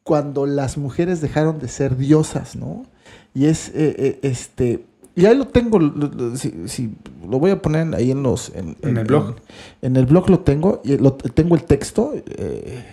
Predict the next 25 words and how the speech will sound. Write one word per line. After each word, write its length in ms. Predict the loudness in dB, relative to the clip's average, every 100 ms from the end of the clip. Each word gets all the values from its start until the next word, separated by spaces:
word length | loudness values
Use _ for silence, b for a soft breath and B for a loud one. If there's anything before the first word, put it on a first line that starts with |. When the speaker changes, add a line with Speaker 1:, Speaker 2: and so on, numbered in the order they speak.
| -16
Speaker 1:
y 160 | -10 -4
lo 240 | 0 -2 6
puse 280 | 6 8
en 80 | 4
mi 80 | 4
blog, 300 | 6 6 4 -4
eh, 320 | -4 -4 -6 -8 _
eh, 120 | -16 -16 -20 B B B B
en 160 | 0 2
mi 80 | 4
blog 240 | 4 4
personal 540 | 2 2 2 4 4 4
de 140 | 4
Alex 260 | 4 4 2
Red, 140 | 0 0
lo 100 | -2
voy 200 | 2 2
a 40 |
subir 320 | 2 2 2 2
al 120 | 4
blog 320 | 2 2 -4
del, 240 | -12 -12 -14 -14
del, 180 | -14 -10 -6
del 140 | 0
podcast. 440 | 0 0 -2 -6